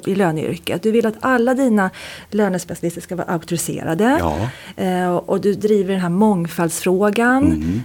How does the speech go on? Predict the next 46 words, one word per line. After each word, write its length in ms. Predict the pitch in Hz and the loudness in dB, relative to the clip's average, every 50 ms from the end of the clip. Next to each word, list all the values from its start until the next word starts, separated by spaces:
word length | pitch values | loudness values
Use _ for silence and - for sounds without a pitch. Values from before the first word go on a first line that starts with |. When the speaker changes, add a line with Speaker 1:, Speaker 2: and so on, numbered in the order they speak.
| - - | -6 -8
Speaker 1:
Ni 260 | 214 202 190 185 185 | -6 -4 -4 -4 -4
är 40 | 185 | -4
femtio 440 | - - 208 185 170 170 - 185 | -2 -2 -2 0 -2 -4 -6 -8
procent 360 | - - 185 - 185 170 170 - | -8 -8 -8 -6 -6 -6 -6 -4
män, 400 | 180 185 214 240 247 233 233 220 | -2 0 0 2 2 2 0 0
femtio 360 | 220 208 185 170 170 - 175 | 0 -2 -2 -2 -4 -6 -8
procent 340 | 170 - - 175 151 160 - | -8 -8 -6 -6 -6 -6 -6
kvinnor. 640 | - - 208 208 196 175 170 170 180 190 214 240 269 | -2 0 2 2 2 2 0 2 2 2 4 4 4
Speaker 2:
Mm. 420 | 285 311 - 165 - - - 101 123 131 - - - - - | 4 2 0 -2 -4 -4 -2 -2 -2 -4 -6 -12 -20 -14 -8
Speaker 1:
I 120 | - - - | -8 -4 0
åldrar 460 | - 208 208 190 180 165 156 196 196 | 2 4 4 4 2 0 0 0 0
finns 200 | 208 220 208 196 | 2 2 2 2
det 80 | - 180 | 2 0
också 280 | 151 - - - - 247 | 0 -2 -2 0 2 2
en... 200 | 247 240 233 226 | 4 4 2 2
Liksom 240 | 226 220 - 220 226 | 0 -2 -2 0 0
en, 60 | 220 | 2
Speaker 2:
Jajamensan. 340 | 220 208 208 - 208 208 196 - | 2 2 2 0 0 -2 -4 -4
Speaker 1:
en, 180 | - - 208 202 202 | -4 -2 -2 0 0
en 80 | 208 113 | 0 2
Speaker 2:
Allt 300 | 107 90 85 - - - | 2 0 0 -2 -6 -12
ifrån 420 | - - - 104 107 110 110 113 | -10 -4 0 2 2 2 2 2
tjugotvå 1400 | 107 - - - - - - - - - 120 113 110 107 110 110 - - 127 - - - 113 90 85 90 98 95 - - - | 0 -2 -4 -2 -2 -4 -4 -4 -2 -2 0 0 -2 -2 -6 -8 -6 -8 -8 -6 -2 -2 0 0 -2 -4 -6 -6 -6 -6 -2
Speaker 1:
Ja. 320 | - 208 185 170 160 82 | 0 0 2 2 0 0
Speaker 2:
till 220 | 82 80 82 82 85 95 - - | -2 -4 -4 -6 -8 -10 -10 -8
mig 260 | - 92 151 139 69 69 | -4 -4 -4 -4 -6 -8
då. 100 | - - - - | -10 -12 -10 -6
Speaker 1:
Ja. 300 | - 214 208 185 160 127 - - - | -4 -2 -2 -2 -2 -6 -8 -10 -10
Speaker 2:
Mm. 140 | - 90 98 | -10 -8 -4
Speaker 1:
Så 100 | - 208 | -2 0
du 80 | 226 | 2
har 120 | 233 247 254 | 4 4 4
ju 100 | 262 240 | 4 4
den, 560 | 208 240 262 277 285 277 262 233 214 190 202 | 2 2 2 2 2 2 0 -2 -4 -4 0
det 180 | 247 262 269 | 2 4 6
är 40 | 277 | 6
också 340 | 285 285 285 - - - 349 | 4 4 2 -2 -4 -2 0
med 300 | 320 285 220 190 180 170 | 2 2 2 2 2 2
det 80 | 175 175 | 0 0
här 340 | 175 175 165 160 160 165 | 0 0 0 0 2 2
Speaker 2:
Ja. 60 | 170 175 | 0 0
Speaker 1:
att 120 | 185 - | -2 -2
du 100 | - 196 | -2 -2
har 260 | 196 196 190 175 175 | 0 0 2 2 2
en, 180 | 180 180 175 180 95 | 2 0 0 0 0
Speaker 2:
Mm. 100 | 90 101 | -2 -2